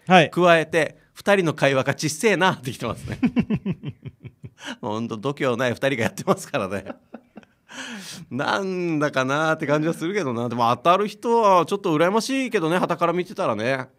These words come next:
Speaker 2: いや、結構ね、
Speaker 1: うん。
Speaker 2: やっぱり、あの、持ってるんでしょうね、そういう意味ではね。
Speaker 1: あー、まあだ、まあそうだろうな、まあ、うん。
Speaker 2: 一回だけじゃないんじゃない？
Speaker 1: いや、何回も当たってると思うよ。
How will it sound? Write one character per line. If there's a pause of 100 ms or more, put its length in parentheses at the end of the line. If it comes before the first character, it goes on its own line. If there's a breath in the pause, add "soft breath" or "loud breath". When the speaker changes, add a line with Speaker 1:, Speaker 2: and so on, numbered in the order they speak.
(420)
Speaker 2:
い
や、
結
構
ね、
Speaker 1:
う
ん。
Speaker 2:
や
っ
ぱ
り、
あ
の、
持
っ
て
る
ん
で
し
ょ
う
ね、
そ
う
い
う
意
味
で
は
ね。
Speaker 1:
あ
ー、
ま
あ
だ、
ま
あ
そ
う
だ
ろ
う
な、
ま
あ、
う
ん。
Speaker 2:
一 (220)
回
だ
け
じ
ゃ
な
い
ん
じ
ゃ
な
い？ (320 soft breath)
Speaker 1:
い
や、
何
回
も
当
た
っ
て
る
と
思
う
よ。